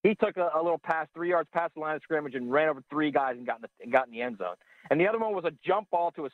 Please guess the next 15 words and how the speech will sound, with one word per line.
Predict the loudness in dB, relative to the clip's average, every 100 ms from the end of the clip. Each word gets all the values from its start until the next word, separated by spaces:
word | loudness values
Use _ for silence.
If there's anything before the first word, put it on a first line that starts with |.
| _
six-foot-six | -2 -2 -8 -2 -4 -2 0
tight | 0 0
end | -2 -4 -10 _ _
on | 2
a | 2 -2
five-foot-eleven | -2 -2 -2 0 0 -2
linebacker. | -4 -4 -6 -10 -14 -20 _ _ _ _ _ _
Those | 8 8
were | 2 -2
his | -2
three, | -2 0 0
quote-unquote, | 0 0 2 -2 -4 -2
touchdown | -2 -2 -4 -4 -4
passes, | -4 -4 -6 -12 -6
Dave. | -2 -2